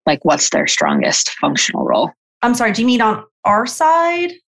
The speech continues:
Speaker 1: Yeah. So is it, I would imagine that they would have to lean a little bit more product marketing at that strategic account level than, like, your typical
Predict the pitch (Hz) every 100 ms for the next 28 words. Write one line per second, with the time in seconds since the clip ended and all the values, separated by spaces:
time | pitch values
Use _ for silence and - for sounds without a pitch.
0 | - 202 160 165 196 175 175 170 170 165
1 | - 180 190 175 160 165 165 160 156 156
2 | 151 151 156 147 156 151 147 151 156 147
3 | 117 147 139 - 143 143 - 143 - 143
4 | 139 139 147 - - - - - 143 277
5 | - - 135 - 165 170 175 160 151 139
6 | 135 139 - 139 - - 139 -